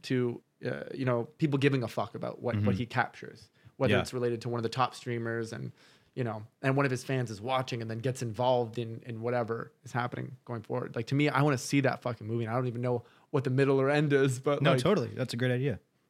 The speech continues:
Speaker 2: I love it.
Speaker 1: that
Speaker 2: And I
Speaker 1: could be
Speaker 2: think
Speaker 1: cool.
Speaker 2: that'd be an easy, um, short film to do.
Speaker 1: Dude, we got a new short film idea.
Speaker 2: That's number five.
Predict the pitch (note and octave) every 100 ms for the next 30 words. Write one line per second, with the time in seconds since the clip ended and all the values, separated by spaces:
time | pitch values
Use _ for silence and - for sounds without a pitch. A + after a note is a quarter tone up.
0 | _ G2 A2 F#2+ - _ _ _ _ _
1 | _ _ _ _ _ _ _ _ - A2
2 | B2+ E3+ D#3 C3+ C3+ B2 A2+ B2+ A#2+ B2
3 | A#2 G#2+ - G#2+ G#2 G2 F2+ F2+ - -
4 | - D#3+ - - D2 C#2 - _ _ _
5 | _ _ _ _ _ _ _ _ _ _
6 | _ _ _ _ - G#2+ G#2 G2+ F2+ _
7 | _ _ _ _ _ _ _ _ A#2 G#2+
8 | G2 F#2+ F#2 G2 F#2 F#2+ F2+ - F#2 F#2+
9 | - _ _ - F#2 - - _ G#2 G2
10 | F#2+ A2 A2